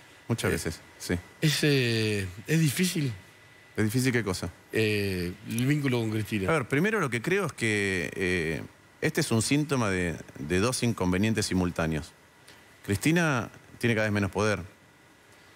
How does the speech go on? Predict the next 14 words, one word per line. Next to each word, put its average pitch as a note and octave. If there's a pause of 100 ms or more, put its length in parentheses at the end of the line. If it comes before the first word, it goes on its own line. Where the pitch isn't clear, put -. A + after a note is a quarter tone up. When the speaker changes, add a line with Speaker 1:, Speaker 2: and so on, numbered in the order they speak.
(140)
Speaker 1:
De F#2+
hecho, A#2 (580)
todo, C3+ (460)
gran C3
parte D3
de A2+
mis G#2
peleas A#2
en G#2
el G2
Senado C#3
fue A2+
por F#2
el, E2+